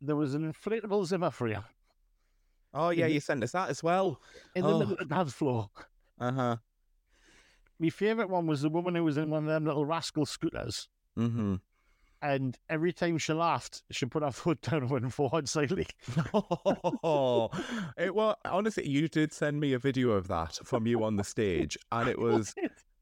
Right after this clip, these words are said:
Speaker 2: it was absolute, it was dead for one thing. There was,
Speaker 1: Four hundred
Speaker 2: like
Speaker 1: people in, four hundred people in.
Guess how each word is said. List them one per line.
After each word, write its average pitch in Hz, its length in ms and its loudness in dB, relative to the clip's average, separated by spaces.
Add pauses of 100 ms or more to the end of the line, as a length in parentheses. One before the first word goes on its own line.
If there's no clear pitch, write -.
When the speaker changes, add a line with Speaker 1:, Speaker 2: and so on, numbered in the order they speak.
(160)
Speaker 2:
it 143 180 2
was 127 200 0 (100)
absolute, 131 840 -2
it 127 140 0
was 110 160 -2
dead 113 480 -2
for 117 180 -2
one 110 260 2
thing. - 200 0
There 233 100 4
was, - 20 2
Speaker 1:
Four 240 80 6
hundred 226 200 0
Speaker 2:
like 214 100 2
Speaker 1:
people 226 240 0
in, 147 300 -2 (280)
four 202 180 0
hundred 202 320 -2
people 190 280 -2
in. 135 260 0